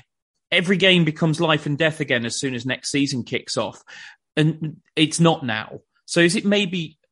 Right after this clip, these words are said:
a good opportunity for him that to, to go into games as the number one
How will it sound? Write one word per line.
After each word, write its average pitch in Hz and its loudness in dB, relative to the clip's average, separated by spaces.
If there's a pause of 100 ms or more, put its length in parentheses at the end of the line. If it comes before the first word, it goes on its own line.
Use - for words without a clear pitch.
(120)
a 165 -4
good 175 2
opportunity 165 -4
for 156 -8
him 151 0 (440)
that 156 -2
to, 160 -2
to 156 -6
go 175 2
into 165 0
games 151 0
as 160 -2
the 160 -4
number 147 -2
one 139 -2